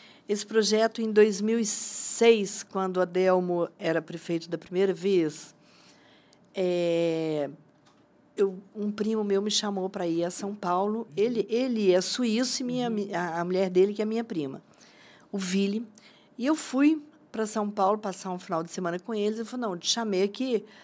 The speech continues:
Speaker 1: porque eu quero te levar na su-, na so-, na colônia Sociedade Suíço Brasileira."
Speaker 2: Uhum.
Speaker 1: E eu falei, "Gente, né, que coisa diferente. Ué, vamos lá, vamos ver o que que é."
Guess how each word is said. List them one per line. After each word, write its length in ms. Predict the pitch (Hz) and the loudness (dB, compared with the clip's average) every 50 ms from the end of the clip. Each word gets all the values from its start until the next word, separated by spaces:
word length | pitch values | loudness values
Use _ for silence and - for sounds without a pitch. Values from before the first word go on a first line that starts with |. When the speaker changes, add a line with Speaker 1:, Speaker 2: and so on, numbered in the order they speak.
| - - _ _ _ | -20 -20 _ _ _
Speaker 1:
porque 260 | - 254 247 - - | -10 -10 -8 -6 -4
eu 80 | 254 247 | -6 -4
quero 260 | 247 247 220 220 214 | -2 -2 -2 0 -2
te 140 | 214 - 240 | -2 -4 -6
levar 220 | 233 214 208 208 | -4 -2 -2 -2
na 100 | 208 214 | 0 -2
su-, 300 | 208 208 - - 240 226 - | -2 -4 -4 -4 -4 -4 -4
na 200 | 190 180 185 185 | -4 -2 -2 -2
so-, 300 | 180 - 202 196 - 202 | -4 -4 -6 -6 -6 -6
na 600 | 202 190 180 180 175 170 165 165 160 156 151 151 156 - | -4 -4 -2 -2 -2 -2 -2 -4 -4 -4 -4 -6 -6 -4
colônia 680 | - 226 214 202 190 185 190 208 214 233 247 269 277 - - - - - _ _ _ _ | -2 0 2 2 2 2 2 2 2 0 0 -2 -4 -6 -10 -20 -20 -20 _ _ _ _
Sociedade 680 | - - - 208 208 - 226 196 185 190 196 214 202 208 | -12 -8 -6 -4 -2 -2 -2 -2 0 0 0 0 0 -2
Suíço 420 | - - 220 220 214 208 - - | -4 -4 -4 -4 -4 -4 -6 -6
Brasileira." 680 | 202 214 214 220 208 226 226 208 170 156 147 143 139 143 - 170 160 156 180 | -2 0 0 2 2 2 2 4 4 4 2 0 -2 -6 -10 -16 -18 -16 -14
Speaker 2:
Uhum. 160 | 196 196 196 - - _ _ _ _ _ _ _ - | -14 -14 -14 -16 -20 _ _ _ _ _ _ _ -6
Speaker 1:
E 40 | 330 | -4
eu 80 | 339 | -4
falei, 220 | 330 - - 330 285 | -4 -2 0 0 0
"Gente, 500 | 214 - 160 117 139 170 - - - 185 - _ _ _ _ _ _ - | 0 -4 -8 -10 -12 -12 -14 -14 -16 -16 -20 _ _ _ _ _ _ -14
né, 300 | 180 170 185 233 269 285 | -8 -6 -6 -4 -6 -6
que 120 | 285 - 226 | -10 -14 -10
coisa 420 | - 226 208 220 233 233 214 190 170 160 | -6 -6 -4 -4 -2 -4 -4 -4 -6 -10
diferente. 600 | - - - 202 180 175 170 175 208 214 208 - | -12 -8 -6 -6 -4 -4 -4 -4 -4 -6 -4 -4
Ué, 120 | 226 185 165 | -2 -2 -2
vamos 260 | 156 170 202 254 320 | -2 -4 -4 -2 0
lá, 140 | 330 294 277 | 2 2 2
vamos 260 | 262 247 233 240 226 | 2 0 -4 -2 0
ver 60 | 247 254 | 0 0
o 60 | 254 | 0
que 120 | - 285 | -2 -6
que 140 | 269 - 285 | -6 -4 -4
é." 160 | 202 165 165 | -2 -4 -4